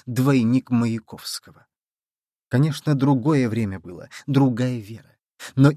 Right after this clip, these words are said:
именно текстами Ездры, этого Маяковского первого века, зачитывались Тертулиан, знаток парадоксов,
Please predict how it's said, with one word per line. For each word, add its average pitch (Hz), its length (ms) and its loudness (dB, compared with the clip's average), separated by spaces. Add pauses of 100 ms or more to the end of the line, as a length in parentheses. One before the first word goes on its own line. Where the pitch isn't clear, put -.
именно 156 560 2
текстами 151 460 0
Ездры, 113 720 0 (180)
этого 135 300 2
Маяковского 131 720 2
первого 135 420 2
века, 143 400 2
зачитывались 147 880 0 (140)
Тертулиан, 143 800 2
знаток 123 420 0
парадоксов, 131 680 0